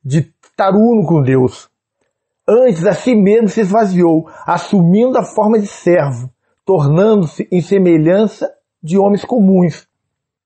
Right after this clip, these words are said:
Não é que Jesus não fosse um homem comum, mas é um ser evoluído, um ser puro. E reconhecido em figura humana, a si mesmo se humilhou, tornando-se obediente até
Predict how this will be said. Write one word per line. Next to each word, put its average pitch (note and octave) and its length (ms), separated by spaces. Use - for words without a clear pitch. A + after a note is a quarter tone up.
Não D#3+ 120
é - 20
que G#3 80
Jesus A3 180
não B3 120
fosse F3+ 220
um F3+ 40
homem D#3 120
comum, C#3 120
mas C#3 140
é E3+ 60
um D#3+ 180
ser F3 260
evoluído, G3 720
um C3 40
ser F3+ 320
puro. F3 520
E D#3 60
reconhecido A3 560
em A3 80
figura G3 360
humana, G#3+ 520
a F#3+ 100
si B3+ 240
mesmo G3+ 360
se - 140
humilhou, F3 540
tornando-se F3+ 600
obediente E3 680
até - 560